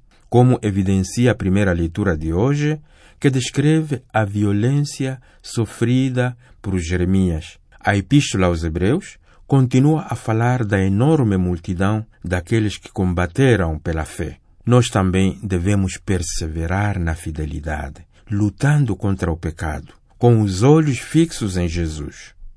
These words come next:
Ele está na origem e no fim da nossa fé.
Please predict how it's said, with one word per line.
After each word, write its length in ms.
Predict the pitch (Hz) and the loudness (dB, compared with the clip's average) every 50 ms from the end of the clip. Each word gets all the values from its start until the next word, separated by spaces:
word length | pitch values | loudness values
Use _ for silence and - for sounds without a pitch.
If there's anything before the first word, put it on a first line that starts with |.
| - _ | -10 _
Ele 500 | 104 101 101 104 107 107 104 107 - - | -2 0 2 2 2 2 0 0 -4 -4
está 460 | - 92 92 - - - 107 98 95 92 | -6 -6 -6 -6 -4 0 0 2 2 2
na 180 | 87 82 82 | 0 0 0
origem 720 | 82 85 85 101 113 139 156 165 160 160 165 165 160 160 160 _ - _ _ _ _ - _ | 0 0 2 2 4 4 4 2 2 0 0 0 0 -2 -6 _ -20 _ _ _ _ -8 _
e 120 | - 113 104 | -2 0 0
no 180 | 98 98 95 | 2 0 0
fim 440 | 90 - - - 127 139 156 170 165 | -2 -4 -4 0 2 2 2 2 0
da 140 | 131 107 90 | 0 0 0
nossa 340 | 90 92 90 90 - 92 82 | 0 0 -2 -2 -4 -6 -6
fé. 320 | - - - 78 73 71 | -6 -6 -8 -8 -8 -10